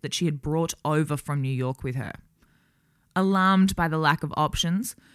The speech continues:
Nicole set out to fill the gap and succeeded in bringing Glasshouse fragrances to market in only twelve months. Now, this time frame would be remarkable for anyone in business,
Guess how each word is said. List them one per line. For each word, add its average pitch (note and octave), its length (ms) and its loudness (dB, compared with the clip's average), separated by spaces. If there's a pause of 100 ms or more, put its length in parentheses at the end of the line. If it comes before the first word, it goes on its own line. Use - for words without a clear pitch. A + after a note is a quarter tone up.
(180)
Nicole A3 320 2
set B3+ 180 -2
out B3 140 -2
to A#3 80 -6
fill F#3+ 280 0
the F3+ 100 0
gap - 400 0
and E3+ 140 0
succeeded F#3 600 0
in E3 160 0
bringing E3 280 0
Glasshouse D#3+ 540 -2
fragrances E3+ 580 -6
to - 100 -6
market C#3+ 640 -4
in E3 120 -4
only D3+ 320 0
twelve C#3 580 -2 (100)
months. B2 600 -6 (1080)
Now, F#3+ 100 4
this A3+ 180 4
time B3 260 2
frame G3 160 0
would G3 140 4
be E3+ 100 4
remarkable D3 880 0
for - 280 -8
anyone D3+ 600 2
in D3+ 200 0
business, C#3+ 560 -4